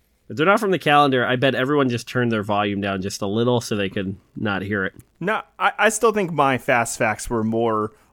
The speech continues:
Speaker 2: like, thought-provoking. Like, a lot of people were just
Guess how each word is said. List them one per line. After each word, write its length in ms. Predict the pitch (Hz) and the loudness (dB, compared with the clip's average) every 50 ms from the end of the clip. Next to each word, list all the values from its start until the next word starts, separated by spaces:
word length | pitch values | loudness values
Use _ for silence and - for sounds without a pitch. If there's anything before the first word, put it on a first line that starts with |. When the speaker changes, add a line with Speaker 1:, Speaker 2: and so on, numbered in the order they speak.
| _ | _
Speaker 2:
like, 180 | - 120 110 - | -6 -6 -6 -4
thought-provoking. 1000 | - 131 113 104 - - 117 110 98 101 95 95 - - 104 98 95 98 101 98 | -2 -2 -2 -2 -2 -4 -4 -4 -2 -4 -6 -6 -6 -6 -6 -6 -6 -8 -8 -10
Like, 140 | 117 113 - | -12 -8 -4
a 40 | 120 | 0
lot 180 | 120 117 117 120 | 2 2 2 2
of 80 | 113 | 0
people 300 | - 127 127 - 120 117 | -2 -4 -4 -4 -4 -4
were 160 | 110 107 107 | -4 -4 -4
just 320 | 101 - 120 110 - - | -4 -4 -6 -6 -6 -8